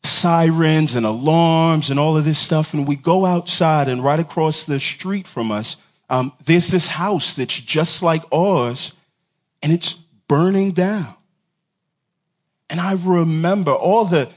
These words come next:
safety and security that I felt. I remember going from being so impressed with how, uh,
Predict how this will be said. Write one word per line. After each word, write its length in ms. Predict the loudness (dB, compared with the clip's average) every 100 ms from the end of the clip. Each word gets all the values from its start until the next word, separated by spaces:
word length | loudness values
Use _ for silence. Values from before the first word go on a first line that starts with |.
| _
safety 680 | -6 0 2 2 -2 -2 -2
and 120 | -2
security 720 | -4 -6 -6 0 2 2 -2
that 120 | -4
I 60 | -8
felt. 280 | -6 -6 -8 _ _ -4
I 320 | 0 0 0 -6 -6
remember 840 | 0 2 2 0 -4 0 2 2 2
going 400 | 2 4 2 0
from 240 | -2 2
being 200 | 2 2
so 440 | 0 0 2 0
impressed 880 | 2 2 2 -4 0 2 4 2 -4
with 160 | -4 -2
how, 500 | 2 4 4 2 -2 -12 _ 0
uh, 240 | 0